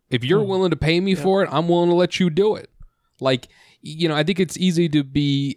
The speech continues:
Speaker 1: uh, you know, oblivious, 'cause I certainly have been, to the fact that everything Sean just mentioned, that, that slavery exists in our nation to this day, uh, as long as you can pay for it.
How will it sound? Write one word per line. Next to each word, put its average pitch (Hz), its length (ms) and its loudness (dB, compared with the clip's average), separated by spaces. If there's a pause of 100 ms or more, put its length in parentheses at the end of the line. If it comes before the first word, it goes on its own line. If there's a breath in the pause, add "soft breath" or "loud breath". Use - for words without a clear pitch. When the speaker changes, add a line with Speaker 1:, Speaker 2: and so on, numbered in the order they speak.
Speaker 1:
uh, 110 540 0 (260)
you 127 140 -4
know, 104 200 -4 (320)
oblivious, 131 840 0
'cause 131 220 -2
I 131 100 2
certainly 123 400 0
have 107 260 -4
been, 117 220 -4
to 123 240 2
the 113 120 0
fact 127 340 -4
that 120 320 0 (360 soft breath)
everything 123 360 0
Sean 127 240 -2
just 113 140 -6
mentioned, 127 280 -2
that, 104 160 -2
that 104 140 -2
slavery 117 480 0
exists 113 380 -2
in 117 100 0
our 113 100 -2
nation 113 340 -2
to 117 100 -4
this 107 260 -8
day, 135 400 0 (540 loud breath)
uh, 117 240 0
as 120 180 -2
long 127 220 0
as 127 100 0
you 139 120 4
can 131 160 -4
pay 147 160 2
for - 320 -4
it. - 80 -20